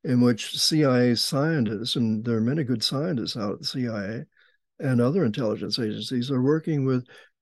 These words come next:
uh, university scientists and, and, um, private sector scientists to, uh, do studies of the environment.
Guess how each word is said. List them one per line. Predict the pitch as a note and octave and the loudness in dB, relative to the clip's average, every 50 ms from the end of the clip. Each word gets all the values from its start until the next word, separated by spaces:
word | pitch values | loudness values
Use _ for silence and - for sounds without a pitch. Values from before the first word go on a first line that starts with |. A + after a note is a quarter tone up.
| _ - | _ -10
uh, | E3+ - - D#2+ - - - | -8 -6 -6 -6 -8 -8 -2
university | B2+ C#3 C3+ A#2+ B2 D#3+ G3+ G3 - E3+ B2+ | 0 0 2 4 2 2 2 0 0 0 0
scientists | - - D#3 B2 A#2 A2+ G#2+ G2 A#2 A2 C3 - - - | 2 2 2 2 0 -2 -2 -2 -4 -4 -4 -6 -6 -4
and, | - A#2+ A2+ G#2+ - - _ _ _ _ | -4 -2 -2 -4 -6 -12 _ _ _ _
and, | C3+ B2+ - - A2+ B2 B2 A#2+ G#2+ G#2 | -8 -8 -6 -6 -6 -4 -4 -4 -4 -4
um, | G2+ G#2 G#2 G2 F#2 F2+ - - - G#3 G#3+ - _ _ _ _ _ - C3 | -4 -4 -4 -6 -6 -8 -12 -16 -18 -20 -20 -20 _ _ _ _ _ -16 -8
private | - D3 C#3+ C3+ A#2 - | -2 -2 0 0 -2 -2
sector | - E3+ F3+ - E3 | -2 -4 -2 -2 -4
scientists | B2+ - D#3+ B2+ A#2 A2 A#2 D#3+ E3+ D3+ - - _ - - - - - _ _ _ - | -4 -2 -2 0 0 0 -2 -2 -4 -6 -8 -10 _ -20 -20 -20 -20 -20 _ _ _ -8
to, | - - D#3+ D3 D3 D3 C#3+ C3+ A2+ G#2+ F#2+ | 0 2 4 6 6 4 4 2 0 -2 -4
uh, | B2 D3 D3 | -4 -6 -4
do | - D#3 D3+ | -2 0 0
studies | C#3+ - - F3 D#3+ D#3+ D#3+ D3 C3 D3+ | 0 0 2 2 2 4 4 2 2 0
of | D#3 C3+ | 0 2
the | D3 D#3+ | 2 2
environment. | D#3 D3+ C3+ D3 D#3+ F3+ - A#3+ G#3+ D3 - - | 2 2 2 2 2 2 2 0 0 0 -2 -6